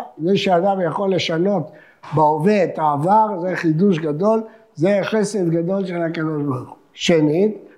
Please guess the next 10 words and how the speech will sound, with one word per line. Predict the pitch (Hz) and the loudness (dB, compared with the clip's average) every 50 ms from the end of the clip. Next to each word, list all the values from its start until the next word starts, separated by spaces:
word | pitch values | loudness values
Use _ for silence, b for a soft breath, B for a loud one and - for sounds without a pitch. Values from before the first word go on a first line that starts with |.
| B | B
שהקדוש | _ - 151 143 156 - 170 175 208 220 214 214 | _ -6 -4 -4 -2 0 2 2 4 2 2 2
ברוך | 220 214 208 185 - | 0 0 -2 -2 -2
הוא | - 233 240 240 233 233 B B B - | -2 -2 -2 -2 -4 -8 B B B -4
מצפה | 160 160 180 190 - - - 220 214 196 - - 262 277 285 277 | 0 2 2 2 0 -2 0 0 0 0 0 -2 0 0 2 2
לתשובה, | 240 196 156 - - 160 147 139 143 135 131 | 2 2 0 0 0 0 0 0 0 0 0
מורה | 131 143 165 180 185 196 233 269 285 269 | 2 2 2 2 2 2 2 4 2 2
לאדם | 247 214 196 180 170 175 180 175 170 | 2 2 2 2 0 0 -2 -2 0
לחזור | 165 156 135 131 147 170 165 151 147 | 0 0 0 0 -2 -2 -2 -2 -4
בתשובה, | 147 143 135 - - 147 131 123 117 95 - B B B B B 143 | -4 -4 -4 -4 -2 -2 0 0 -2 -4 -6 B B B B B 0
יורה | 143 170 185 185 196 233 262 262 | 2 2 4 4 4 4 4 4